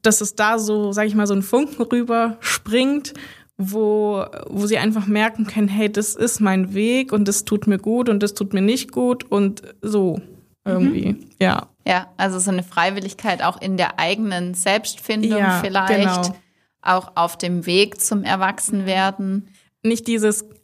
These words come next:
Speaker 1: Aufgezwängte und dieses von oben herabgesagte, du
Speaker 2: Mhm.
Speaker 1: musst es so und so und so machen, weil es ist einfach eine Zeit, wo man sich selbst findet und ich weiß, wie ich war
Speaker 2: Ja.
Speaker 1: <laughs> und teilweise immer noch bin.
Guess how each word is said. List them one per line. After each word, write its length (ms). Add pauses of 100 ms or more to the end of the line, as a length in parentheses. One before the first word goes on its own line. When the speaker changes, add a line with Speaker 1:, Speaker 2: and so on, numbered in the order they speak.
Speaker 1:
Aufgezwängte 840
und 120
dieses 280
von 180
oben 260
herabgesagte, 1000
du 100
Speaker 2:
Mhm. 60
Speaker 1:
musst 240
es 80
so 100
und 160
so 80
und 120
so 160
machen, 440 (540)
weil 460
es 120
ist 100
einfach 200
eine 100
Zeit, 320
wo 60
man 180
sich 140
selbst 280
findet 520
und 400 (100)
ich 160
weiß, 280
wie 100
ich 240
war 340 (160)
Speaker 2:
Ja. 960
Speaker 1:
<laughs> 0
und 120
teilweise 460
immer 200
noch 220
bin. 340